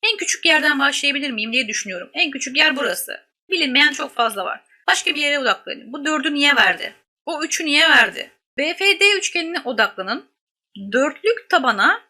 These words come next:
üçlük bir yükseklik dışarı düşmüş. Geniş açılı bu üçgenmiş ki bu dışarı düşmüş. Bunun alanını bulabilirsiniz. Buradaki parçayla başlanabilir. Tabanım dört. Dörtlük tabana ait yükseklik üç. İkiye de böldüm.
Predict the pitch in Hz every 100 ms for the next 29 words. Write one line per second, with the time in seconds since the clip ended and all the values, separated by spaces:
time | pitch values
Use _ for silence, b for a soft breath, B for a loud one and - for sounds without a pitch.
0 | _ - 330 - 453 440 359 370 349 -
1 | - 349 381 440 - 349 349 330 233 -
2 | 190 - - - 226 214 311 508 311 285
3 | 220 196 196 - 196 185 180 - - 262
4 | 427 311 - 226 170 165 - 254 466 -
5 | b b b 226 320 508 440 440 440 403
6 | 415 359 330 - 170 - - - 240 311
7 | 370 - 339 339 330 320 294 277 262 269
8 | 233 - - _ _ _ - 359 370 339
9 | 381 _ - 202 208 - - 233 339 359
10 | 403 - 294 294 285 254 - 247 - 220
11 | - 170 - 285 349 - - 320 - 285
12 | 208 180 185 180 339